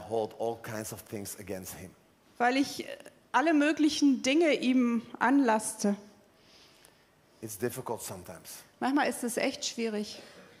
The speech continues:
Speaker 1: But forgive.
Speaker 2: Aber vergebt.
Speaker 1: Forgive.
Speaker 2: Vergebt.
Speaker 1: Jesus is, is, is challenging us to forgive like we are forgiven.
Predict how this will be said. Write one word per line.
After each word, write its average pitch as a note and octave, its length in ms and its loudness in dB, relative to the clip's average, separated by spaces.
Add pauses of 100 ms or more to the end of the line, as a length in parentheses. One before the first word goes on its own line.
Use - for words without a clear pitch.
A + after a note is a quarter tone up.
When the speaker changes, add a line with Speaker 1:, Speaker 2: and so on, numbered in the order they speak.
(140)
Speaker 1:
But G#2+ 180 -4
forgive. F#2+ 420 -10 (500)
Speaker 2:
Aber A3+ 400 0
vergebt. B3+ 720 -2 (300)
Speaker 1:
Forgive. G2 420 -12 (280)
Speaker 2:
Vergebt. C4 680 -2 (1300)
Speaker 1:
Jesus A#2+ 440 -4
is, - 280 -4 (300)
is, - 280 -6
is - 300 -8 (120)
challenging B2 600 -2
us A2+ 460 -4
to B2 120 -8
forgive A#2 640 -2
like G#2+ 260 2 (120)
we A#2 220 -4
are G#2+ 200 0
forgiven. F#2+ 540 -8